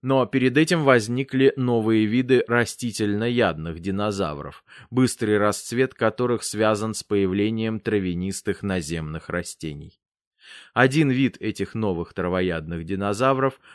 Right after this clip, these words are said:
был уже настоящим четвероногим, имел два рога и плащевидный плечевой вырост.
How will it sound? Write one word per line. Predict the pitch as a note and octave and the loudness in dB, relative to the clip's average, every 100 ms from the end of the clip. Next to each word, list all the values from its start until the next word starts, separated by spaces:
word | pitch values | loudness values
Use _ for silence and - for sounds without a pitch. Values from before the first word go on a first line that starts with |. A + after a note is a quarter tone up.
| _ | _
был | B2 D#3 D#3+ | 6 6 6
уже | D#3 A#2+ C3+ | 2 2 2
настоящим | C3+ - - B2 G#2+ G2+ - G#2+ | 0 -2 2 2 4 0 -2 -6
четвероногим, | - A#2 A2 A2 A#2+ C3 A#2 F2+ D#2 C#2+ _ _ | -4 -6 0 2 4 2 -2 -4 -6 -10 _ _
имел | A2 A#2+ A#2 G#2 | -2 0 2 0
два | F#2 G2 G#2+ | 0 2 2
рога | F#2 G2 A#2 B2 B2+ - _ | 4 2 2 2 -2 -6 _
и | - C#3 | -4 -4
плащевидный | - C3+ A#2+ - A#2 A2 A#2+ A#2 A#2 | 2 2 2 0 -2 -2 -4 -4 -6
плечевой | - A2 G#2 - G2+ F#2+ F#2 | -4 -4 -2 -2 -2 0 0
вырост. | G2+ G#2 D#2 - | 0 -2 -2 -8